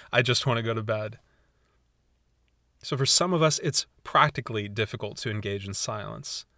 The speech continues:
For some, it's not so much the practical difficulty, it's experiential difficulty. And what I mean by that is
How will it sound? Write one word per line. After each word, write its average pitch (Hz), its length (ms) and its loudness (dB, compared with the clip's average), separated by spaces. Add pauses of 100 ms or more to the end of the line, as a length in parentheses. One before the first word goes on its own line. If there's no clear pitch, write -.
(720)
For - 140 0
some, 185 380 6
it's - 140 0
not 165 120 4
so - 120 2
much 156 160 2
the 147 80 2
practical 147 560 6
difficulty, 123 600 -6
it's 139 240 -2
experiential 151 1040 0
difficulty. 98 720 -6 (520)
And 170 140 6
what 190 100 12
I 190 60 8
mean 170 260 6
by 123 200 6
that 117 200 2
is 117 200 0